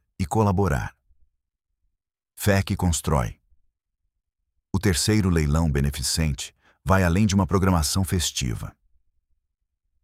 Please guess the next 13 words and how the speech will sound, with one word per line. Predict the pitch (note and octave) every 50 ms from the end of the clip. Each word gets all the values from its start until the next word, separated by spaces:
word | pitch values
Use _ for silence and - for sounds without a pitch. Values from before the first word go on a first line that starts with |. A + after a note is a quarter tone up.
| _ -
É | - B2
um | B2+ A#2 A2+
ato | A#2 A#2+ - - A2
coletivo | - - C3 B2 A2+ F2 - - - - B2 G#2 E2+ D#2+
de | D2+ D2+
compromisso | - E2+ D2+ D#2+ E2 D2+ D2+ E2 F2+ E2+ - - D#2
com | - F2+ F#2+
o |
futuro | E2+ - - F2 - - - A#2 B2+ B2+
da | G#2+ G2 G2
comunidade | - F#2+ F2+ F#2 E2+ D2+ C2 D#2 D#2+ E2 D2+
católica | - - D2+ C#2+ - E2+ F2 F2+ - G2
local. | F#2+ G2 F2+ - - E2+ C2 G#1+ G1+ -